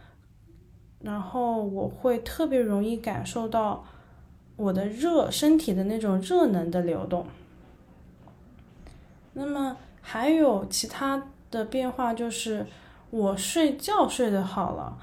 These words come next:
那么睡觉睡得好，也就意味着我的白天的精神其实是更好的，它其实是一个相辅相成的过程。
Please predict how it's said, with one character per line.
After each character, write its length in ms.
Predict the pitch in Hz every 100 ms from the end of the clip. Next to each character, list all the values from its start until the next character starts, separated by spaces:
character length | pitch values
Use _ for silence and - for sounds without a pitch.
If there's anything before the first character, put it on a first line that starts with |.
| - - -
那 120 | 247
么 240 | 240 220 220
睡 280 | - 370
觉 160 | 330 320
睡 180 | 320 320
得 140 | 294
好， 280 | 285 208 190
也 160 | 196 190
就 160 | 233
意 140 | 262 294
味 100 | 247
着 140 | 214
我 160 | 196 190
的 100 | 185
白 380 | 185 175 160
天 400 | 185 - 294 294
的 320 | 277 220 - - - - -
精 200 | 294 302
神 400 | - 190 185 185
其 200 | - 202
实 120 | 214
是 180 | 214 220
更 220 | 254 240
好 320 | - 202 -
的， 200 | - - - - - - - - - - - -
它 140 | -
其 180 | 269 254
实 140 | 247 269
是 180 | 277
一 60 | 277
个 100 | 262
相 220 | 262 294
辅 140 | 285 214
相 240 | 254 285
成 180 | 277 180
的 100 | 185
过 240 | 196 226
程。 240 | 196 -